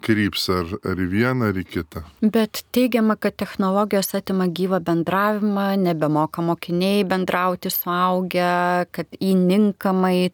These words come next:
Speaker 2: tai. E, kokia jūsų nuomonė?
Speaker 1: Taip, bet palyginkim tada gerai,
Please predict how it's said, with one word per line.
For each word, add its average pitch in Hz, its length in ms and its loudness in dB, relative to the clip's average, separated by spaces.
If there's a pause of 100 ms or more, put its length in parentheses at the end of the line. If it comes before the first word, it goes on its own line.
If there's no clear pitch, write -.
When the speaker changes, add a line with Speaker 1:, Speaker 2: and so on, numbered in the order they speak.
Speaker 2:
tai. 185 220 0 (160)
E, 190 240 -2 (120)
kokia 277 300 0
jūsų 302 320 -2
nuomonė? 165 400 -4 (540)
Speaker 1:
Taip, 247 260 2 (100)
bet 139 240 2
palyginkim 185 640 2
tada 143 320 2
gerai, 131 300 4